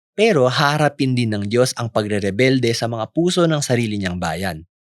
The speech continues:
Ayon sa kanya, ibubuhos niya ang kanyang espiritu sa kanila para magsisi sila at magluksa dahil sa pagrerebelde at pagtakwil nila sa kanilang Mesiyas na pastol.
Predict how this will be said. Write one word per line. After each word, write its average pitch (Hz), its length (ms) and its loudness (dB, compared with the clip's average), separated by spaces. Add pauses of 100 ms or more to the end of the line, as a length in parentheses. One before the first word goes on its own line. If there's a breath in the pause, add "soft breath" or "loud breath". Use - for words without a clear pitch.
(120)
Ayon 113 320 2
sa 110 80 -2
kanya, 92 480 -2 (320)
ibubuhos 160 640 8
niya 127 320 4
ang 113 80 -8
kanyang 123 320 -2
espiritu 127 640 0
sa 123 80 -2
kanila 101 560 0
para 127 400 2
magsisi 123 480 -2
sila 143 400 4
at - 240 -6
magluksa 123 800 0 (320)
dahil 131 480 4
sa 135 160 -2
pagrerebelde 123 1040 2 (320)
at 180 160 4 (160)
pagtakwil 123 720 0
nila 117 320 2
sa - 160 -6
kanilang 104 400 0
Mesiyas 95 480 -4
na 87 80 -8
pastol. 85 480 -6